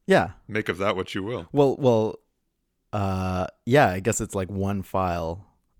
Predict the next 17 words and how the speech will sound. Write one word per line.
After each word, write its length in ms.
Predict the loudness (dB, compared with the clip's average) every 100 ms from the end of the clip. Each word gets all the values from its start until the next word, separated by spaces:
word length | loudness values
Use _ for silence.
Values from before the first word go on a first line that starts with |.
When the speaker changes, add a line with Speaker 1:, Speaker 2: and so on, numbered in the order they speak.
| -10
Speaker 1:
um, 240 | -8 -6
that 120 | -6
contains 440 | -4 -4 -4 -6 -8
other 220 | -8 -10
files 600 | -6 -6 -6 -8 -10 -12 -18 _ _ _ -14
Speaker 2:
Mm-hmm. 360 | -12 -10 -10 -6
Speaker 1:
as 140 | -6 -6
a 60 |
fo-, 200 | -8 -10 -8
uh, 100 | -8
as 220 | -6 -6 -6
a 60 |
folder. 480 | -8 -6 -6 -6 -12 -14 _ _ _ _ _ _ _ _ _ _ _ -4
Speaker 2:
So 140 | -2
this 160 | 0 -2
is 100 | 0
already 480 | 0 0 -2 -6